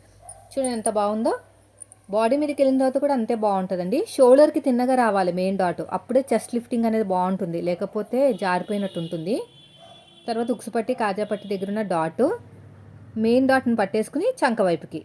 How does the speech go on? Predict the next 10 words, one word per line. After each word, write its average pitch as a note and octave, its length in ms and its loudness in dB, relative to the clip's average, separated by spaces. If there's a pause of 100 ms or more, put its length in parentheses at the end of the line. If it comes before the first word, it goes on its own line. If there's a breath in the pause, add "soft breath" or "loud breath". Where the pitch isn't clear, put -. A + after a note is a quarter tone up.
(100)
ఇలా E3+ 120 -2 (100)
మెయిన్ F#3 200 -4
డాట్‌ని G3 320 -4
పట్టేసుకుని F#3 460 -6
చంక A3+ 260 0
వైపుకి. D3+ 340 -8 (1600)
అంతే, F3 220 -4 (1200)
ఇది G3 180 -8
కూడా G#3 160 -2
అయిపోయింది. F3+ 460 -2